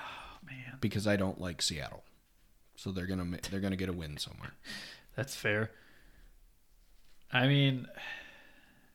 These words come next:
Speaker 1: these last two spots are kinda
Speaker 2: Who cares?
Speaker 1: Pretty much.
Speaker 2: They're, who gives a shit? It is between,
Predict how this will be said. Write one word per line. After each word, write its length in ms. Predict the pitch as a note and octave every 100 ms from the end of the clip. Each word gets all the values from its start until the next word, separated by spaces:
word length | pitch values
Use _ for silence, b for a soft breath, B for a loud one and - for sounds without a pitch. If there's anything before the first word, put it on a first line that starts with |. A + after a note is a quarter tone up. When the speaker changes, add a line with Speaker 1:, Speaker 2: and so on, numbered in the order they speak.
| B B
Speaker 1:
these 160 | - C3
last 260 | E3 F3 -
two 140 | E3
spots 440 | C#3+ A#2+ A2+ A2+
are 80 | A2
kinda 460 | G2+ A2 G#2 G2 F#2+ - - - - - - - - - - - - - - - - -
Speaker 2:
Who 140 | A#2+
cares? 560 | - F2+ C#2+ - - - - -
Speaker 1:
Pretty 220 | - D4+
much. 460 | G#3+ D#3 A#3+ - - - _
Speaker 2:
They're, 360 | G2+ G2 G2 -
who 180 | - A2+
gives 280 | A2 G2+ G2+
a 40 |
shit? 340 | G2 G#2 - B B B -
It 160 | A#2
is 180 | B2+ B2+
between, 600 | B2 B2 B2+ A#2+ A#2 A2+